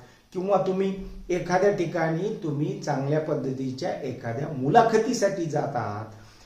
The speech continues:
त्यावेळेला तुम्हाला या सर्व गोष्टींची माहिती असणं गरजेचं आहे आणि त्याच अनुषंगाने हा अर्थ आपण या ठिकाणी दिलेला आहे. आता त्या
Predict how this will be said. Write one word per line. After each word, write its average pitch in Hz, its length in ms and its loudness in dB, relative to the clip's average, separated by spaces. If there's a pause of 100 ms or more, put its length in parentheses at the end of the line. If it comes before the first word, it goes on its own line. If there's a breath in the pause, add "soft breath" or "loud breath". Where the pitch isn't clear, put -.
(260 loud breath)
त्यावेळेला 190 880 8
तुम्हाला 127 440 -2 (220)
या 190 180 2
सर्व 165 340 0
गोष्टींची 120 840 -6
माहिती 202 440 0
असणं 160 380 0
गरजेचं 131 440 0
आहे 110 280 -6 (280 loud breath)
आणि 147 240 0
त्याच 220 560 4
अनुषंगाने 120 880 -6 (240)
हा 190 260 -4 (200)
अर्थ 202 360 2 (300 loud breath)
आपण 143 400 -6
या 139 200 -2
ठिकाणी 117 440 -6
दिलेला 165 400 0
आहे. 92 120 -8 (400 loud breath)
आता 240 220 0 (140)
त्या 214 260 8